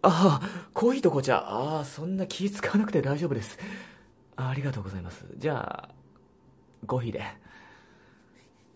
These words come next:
あ、僕ここにいたら邪魔ですよね。先に向こう行って待ってますね。へえ、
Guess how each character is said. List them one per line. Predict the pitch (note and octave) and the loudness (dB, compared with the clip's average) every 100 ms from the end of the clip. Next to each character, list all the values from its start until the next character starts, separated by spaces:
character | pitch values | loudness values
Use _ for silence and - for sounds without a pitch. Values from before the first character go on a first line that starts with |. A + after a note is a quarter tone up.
| _ _ | _ _
あ、 | E3 F3 E3+ - | 4 6 6 4
僕 | E3+ A#3+ E3 | 6 6 6
こ | E3+ | 4
こ | A3+ | 4
に | B3 | 4
い | |
た | D4+ | 4
ら | B3+ | 4
邪 | C#3+ D3+ | 6 6
魔 | |
で | F#3+ | 4
す | G#3 F3+ | 0 -2
よ | |
ね。 | D3+ D#3 | 0 0
先 | - F#3 | -2 0
に | F3+ F3 - - | 0 0 -4 -4
向 | E3 | 0
こ | F#3 | 4
う | |
行 | F#3 | 4
っ | |
て | F3+ F3 F3 D#3 | 4 4 4 2
待 | C3 E3 | 2 0
っ | |
て | - | 0
ま | G2+ | -4
す | G#2 | -6
ね。 | A#2+ C3 - _ - | -6 -6 -10 _ -10
へ | A2 D3 C#3 B2+ A2 _ _ _ _ _ _ - - - - - - - - _ - _ _ _ _ _ _ _ _ F#2+ | -8 -8 -10 -14 -18 _ _ _ _ _ _ -20 -20 -20 -20 -20 -20 -20 -20 _ -20 _ _ _ _ _ _ _ _ -6
え、 | G2+ A#2 | -6 -6